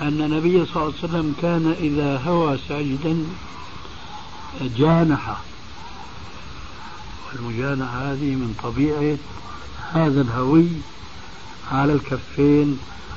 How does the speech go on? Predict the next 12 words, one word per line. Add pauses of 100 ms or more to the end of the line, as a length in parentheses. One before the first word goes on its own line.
(220)
وليس
من (100)
طبيعة (720)
السجود
على
الركبتين، (880)
لأن
الذي
يسجد (300)
تجده (600)
ضاما (600)
عضديه